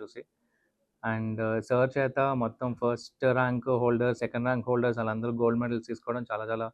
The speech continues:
సంతోషంగా ఉండింది. ఈరోజు ట్వెల్త్ ఇయర్ అండి, ట్వెల్త్ year of, ఆ, B Pharm graduates ఈరోజు ట్వెల్త్ టైమ్ చేసుకున్నాం. ఫార్మ్ డి వచ్చేసి సిక్స్త్ బ్యాచ్, ఆ, బయటకు వెళ్తున్నారు. This ఏంటంటే ఈ బ్యాచ్ మాకు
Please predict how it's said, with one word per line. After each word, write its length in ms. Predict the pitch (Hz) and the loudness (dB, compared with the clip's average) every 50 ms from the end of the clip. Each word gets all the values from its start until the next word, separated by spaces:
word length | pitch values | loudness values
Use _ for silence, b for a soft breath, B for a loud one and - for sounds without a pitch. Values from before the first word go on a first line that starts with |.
| _ _ _ _ _ _ _ _ _ _ _ - | _ _ _ _ _ _ _ _ _ _ _ -8
సంతోషంగా 420 | 110 107 107 120 110 113 117 117 110 | -6 -4 -2 -2 -2 -2 -2 -4 -4
ఉండింది. 380 | 107 104 104 107 110 143 170 - _ _ _ _ _ _ _ _ - | -6 -8 -8 -10 -12 -12 -14 -16 _ _ _ _ _ _ _ _ -2
ఈరోజు 300 | 120 123 127 123 127 139 | 2 2 4 4 2 0
ట్వెల్త్ 480 | 127 - 131 123 131 143 156 147 - 156 | 2 6 6 8 8 8 6 4 4 4
ఇయర్ 260 | 143 139 135 131 127 | 6 8 8 8 6
అండి, 300 | 120 110 107 120 156 185 | 4 2 0 -2 -2 -2
ట్వెల్త్ 420 | 180 135 123 120 123 123 123 - | 2 2 4 4 4 2 0 0
year 220 | 131 135 135 135 135 | 2 2 4 4 4
of, 180 | 131 131 120 - - - - 117 | 2 2 0 -2 -8 -4 -2 0
ఆ, 340 | 113 110 107 104 104 104 - 110 | 0 2 0 -2 -2 -4 -4 0
B 60 | 117 | 0
Pharm 480 | 123 127 127 - 147 139 131 123 110 104 - - - 127 | 2 2 2 2 4 4 4 2 0 -2 -4 -10 -10 -4
graduates 880 | 120 120 113 113 117 120 127 123 123 117 - - - - 170 185 185 | 0 0 0 2 2 2 2 2 2 0 -4 -6 -6 -4 -2 -2 -2
ఈరోజు 360 | 156 127 120 123 117 113 117 113 | -2 -2 -2 -2 -2 0 -2 -2
ట్వెల్త్ 340 | 110 - 117 120 113 117 - - | 0 0 0 0 0 -2 -4 -4
టైమ్ 200 | 127 123 123 117 | -4 -2 -2 -2
చేసుకున్నాం. 480 | 113 110 107 - - 104 104 127 165 - _ _ _ _ _ _ _ _ _ _ - | -4 -4 -6 -8 -10 -10 -8 -8 -10 -12 _ _ _ _ _ _ _ _ _ _ 0
ఫార్మ్ 220 | 123 127 127 139 139 | 2 2 2 4 6
డి 80 | 143 | 6
వచ్చేసి 400 | 143 135 123 131 123 - - 202 | 6 6 4 2 -2 0 0 -2
సిక్స్త్ 420 | 190 - 127 127 - - _ - 139 131 123 120 110 107 107 107 107 110 104 104 110 113 | -2 -2 -4 -6 -8 -8 _ 2 2 4 4 4 4 2 0 0 -2 -4 -6 -8 -4 0
బ్యాచ్, 400 | 113 113 117 117 117 - - 117 | 2 2 2 2 0 -4 -2 -2
ఆ, 280 | 110 107 110 104 107 107 _ - 113 | 0 0 -2 -6 -10 -14 _ -10 -4
బయటకు 320 | 113 110 110 113 113 - 117 | -2 0 0 0 0 0 -2
వెళ్తున్నారు. 440 | 113 107 - 110 107 107 139 165 175 _ _ _ _ _ _ _ _ _ _ _ _ _ - 117 | -2 -2 -2 -4 -4 -4 -4 -6 -8 _ _ _ _ _ _ _ _ _ _ _ _ _ -4 0
This 500 | 120 123 120 110 - - - - - 123 | 2 2 2 0 -4 -12 -10 -4 0 2
ఏంటంటే 460 | 117 117 117 120 127 127 131 151 175 | 2 2 2 2 0 0 0 2 4
ఈ 260 | 175 156 139 135 131 | 4 4 4 4 4
బ్యాచ్ 400 | 123 123 127 127 143 139 - - | 6 8 8 8 8 6 4 0
మాకు 300 | 160 156 147 139 - 131 | 2 2 2 2 0 0